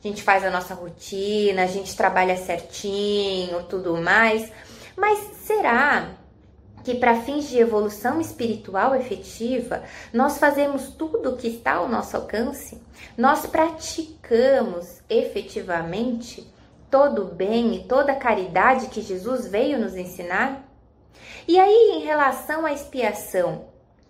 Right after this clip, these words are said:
nós não estamos falando somente com relação aos crimes bárbaros, porque quando a gente diz malfeitor de um crime, a gente já pensa naquele crime bárbaro, "Ah, eu matei, eu roubei e tudo mais." Muitas vezes nós não estamos falando disso.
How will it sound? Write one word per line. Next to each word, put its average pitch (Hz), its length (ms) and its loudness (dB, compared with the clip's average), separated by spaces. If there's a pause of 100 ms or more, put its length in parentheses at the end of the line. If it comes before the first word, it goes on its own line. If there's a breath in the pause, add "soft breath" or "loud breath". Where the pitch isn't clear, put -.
(240)
nós 254 280 4
não 302 140 2
estamos 330 440 0
falando 254 380 2
somente 202 500 -4
com 262 120 -2
relação 233 460 -2
aos 269 120 -4
crimes 339 400 -4
bárbaros, 180 800 0 (240 loud breath)
porque 233 220 0
quando 247 240 2
a 277 60 4
gente 262 340 -2
diz 220 220 0
malfeitor 233 840 4
de 208 100 -4
um 190 120 -10
crime, 254 440 -2
a 185 60 0
gente 208 320 -4
já 220 100 2
pensa 226 320 -2
naquele 233 400 2
crime 233 300 0
bárbaro, 196 640 2
"Ah, 190 480 4 (340 loud breath)
eu 202 100 0
matei, 226 680 6
eu 180 80 -2
roubei 208 540 6
e 233 40 -4
tudo 214 200 -6
mais." 185 380 -2 (340 loud breath)
Muitas 480 260 2
vezes 440 220 6
nós 427 180 4
não 440 140 2
estamos 427 460 0
falando 202 520 -2
disso. 170 640 -10